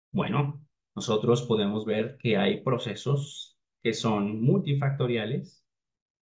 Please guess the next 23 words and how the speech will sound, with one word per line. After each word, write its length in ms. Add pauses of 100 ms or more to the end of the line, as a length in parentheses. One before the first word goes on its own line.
(480)
procesos 460
que 100
son 260
muy 340
complejos, 920 (560)
que 80
tenemos 400
demasiadas 760
variables 840 (800)
de 140
entrada, 640 (1120)
son 100
las 160
famosas 420
X 420
que 100
le 100
llamamos 640 (500)
en 100
la 80
metodología 640
Seis 280
Sigma, 420